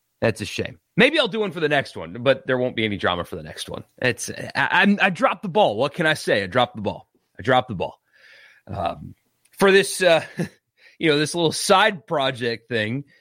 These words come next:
I can't even do myself any favors. But we're here talking about it now, National Signing Day. Uh, Jackson State, the story.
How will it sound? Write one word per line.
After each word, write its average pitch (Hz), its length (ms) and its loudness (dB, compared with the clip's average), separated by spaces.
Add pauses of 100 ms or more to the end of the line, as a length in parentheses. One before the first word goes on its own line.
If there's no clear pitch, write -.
(120)
I 151 80 4
can't 208 240 2
even 190 160 -6
do 214 100 -4
myself 202 440 2
any 143 140 0
favors. 95 460 -4
But 151 200 2
we're 202 100 4
here 214 160 2
talking 196 320 2
about 165 160 4
it 160 100 -2
now, 123 200 -2
National 156 420 -2
Signing 135 400 2
Day. 113 320 4 (480)
Uh, 101 240 2
Jackson 160 400 0
State, 156 400 0 (140)
the 143 400 0
story. 113 720 2